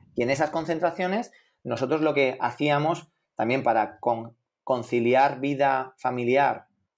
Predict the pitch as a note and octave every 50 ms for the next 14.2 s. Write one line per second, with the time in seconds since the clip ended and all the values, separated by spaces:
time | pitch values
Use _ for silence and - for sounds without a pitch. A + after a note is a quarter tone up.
0 | _ _ - - C3 C3 C3 A#2+ G#2+ G2+ G2 - _ _ A2+ G2 G2 A2+ A#2+ C3
1 | C3 C3 C#3 C#3 C#3+ C#3+ C#3+ D#3+ F#3 F3+ - _ _ _ - - _ _ _ _
2 | _ - - _ _ _ _ - B2 C3 B2+ B2+ A#2+ C#3 D3+ D3 C3+ B2 A2+ A2
3 | A2 A#2+ C3 C3+ C#3 - D3+ D3 D3 D3+ D#3 E3 F3+ G3+ A#3+ - - - _ _
4 | _ _ _ _ _ _ _ _ _ _ _ - - C#3+ C#3+ C#3+ B2+ A2+ - C3
5 | C3 C#3 D3 C#3+ - D3 D3 D3+ D#3 E3 E3 - - A#2+ B2 B2 A#2 A2 G#2 G2
6 | F#2+ F#2+ F2+ E2+ F2 A2 - - _ _ _ _ _ _ _ _ _ - - A#2+
7 | A#2 A#2 A#2 A2+ A2+ - - C#3 B2 B2 A#2+ A#2+ - - B2+ B2+ C3 B2+ - C3
8 | B2+ B2 A#2+ B2+ B2 B2+ C3 - D3+ D3+ E3 F#3+ G3+ - - _ - C3 B2 B2
9 | A#2+ - B2 B2 B2 A#2+ - C3 C3 C3 B2+ C3+ C#3 D3+ D#3 - - _ _ _
10 | _ _ _ _ C3 D3 D3 D#3 D#3+ D#3 - D#3 D3 D3 D#3 D3+ C#3+ - C#3 C3+
11 | C3+ - C3 C3+ D#3+ E3 - - C#3 B2 - - A#2+ B2+ B2+ B2+ B2 A2+ A#2 A#2
12 | A2 G#2+ G#2 G#2 G#2 G#2 - - - A#2 A2+ G2+ F#2 F2+ - - A2 - - G#2
13 | - - A2+ G#2+ - C3+ A#2 - B2+ A#2 G#2 A#2 A2+ - - C3 C3+ B2+ C#3 D3
14 | E3 D3+ -